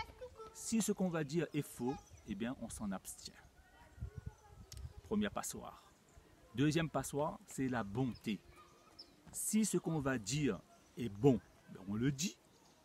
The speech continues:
Et si ce qu'on va dire est mauvais, on s'en abstient. Deuxième passoire.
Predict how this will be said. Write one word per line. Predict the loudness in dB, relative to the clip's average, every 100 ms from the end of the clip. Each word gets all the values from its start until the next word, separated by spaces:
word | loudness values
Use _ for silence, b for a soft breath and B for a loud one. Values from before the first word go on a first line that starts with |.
| -20 -14
Et | -10
si | -8 -4 -4 -6
ce | -8 -4
qu'on | -2
va | 0 -2
dire | -2 -2 -2 -2
est |
mauvais, | 2 4 4 0 -4 -8 -10
on | -8
s'en | -6 -6
abstient. | -6 -8 -10 -12 -16 -20 -20 -20 -20 -20 -6
Deuxième | -2 -2 -4 -8
passoire. | -10 -10 -10 -14 -16